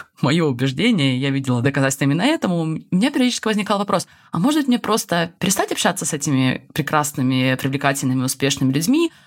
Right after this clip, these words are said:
чтобы на их фоне не чувствовать себя недостаточной? Это, конечно, нонсенс <laughs> ставить себе задачи таким образом, но изначальная реакция могла быть именно такой. Когда мы начинаем себя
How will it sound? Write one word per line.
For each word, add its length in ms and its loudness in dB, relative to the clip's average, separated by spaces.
чтобы 680 0
на 120 2
их 100 -2
фоне 240 2
не 80 0
чувствовать 320 -2
себя 180 -2
недостаточной? 840 -4
Это, 180 0
конечно, 540 -2
нонсенс 760 0
<laughs> 80 -18
ставить 580 -2
себе 280 -2
задачи 340 -2
таким 260 -2
образом, 360 0
но 440 2
изначальная 500 0
реакция 300 0
могла 260 0
быть 280 -6
именно 260 2
такой. 260 -4
Когда 280 0
мы 80 -2
начинаем 400 0
себя 400 -2